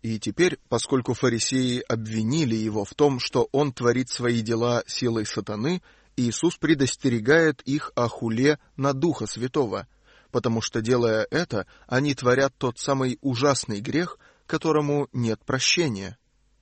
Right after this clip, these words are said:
"Посему говорю вам, — сказал Иисус, — всякий грех и хула простятся человеком, а хула на Духа не простится человеком. Если кто скажет слово на Сына Человеческого, простится ему.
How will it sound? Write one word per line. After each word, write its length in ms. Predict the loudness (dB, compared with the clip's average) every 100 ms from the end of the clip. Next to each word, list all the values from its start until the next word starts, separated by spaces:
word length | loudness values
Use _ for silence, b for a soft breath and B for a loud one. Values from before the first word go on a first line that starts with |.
| _ _ _ _ _
"Посему 600 | -6 -2 2 2 2 0 0
говорю 400 | 2 4 4 4
вам, — 300 | 2 0 -4
сказал 400 | -6 -4 -2 -2
Иисус, — 500 | -2 -4 -4 -6 -8 -20 b b b b b
всякий 480 | 0 0 0 -4
грех 380 | -2 2 2 0
и 120 | -2 -4
хула 400 | -2 0 2 2
простятся 640 | 0 -2 2 2 2 -2
человеком, 680 | -4 0 2 0 0 -10 -12 _ _ _ -4
а 100 | -4
хула 380 | -2 0 0
на 160 | 0 -2
Духа 460 | 0 0 4 4 4
не 160 | -2 2
простится 600 | 2 2 0 -4 -4 -6
человеком. 640 | -2 0 0 -2 -6 -18 _ _ _ b b b b
Если 360 | 2 2 2 -2
кто 200 | 0 -2
скажет 380 | 2 2 2 -4
слово 460 | 0 2 4 2 2
на 160 | -2
Сына 320 | -2 -2 0 0
Человеческого, 840 | 0 2 2 0 -4 -4 -4 -6 b b b
простится 640 | -2 0 -4 -6 -4 -4
ему. 380 | -2 0 -2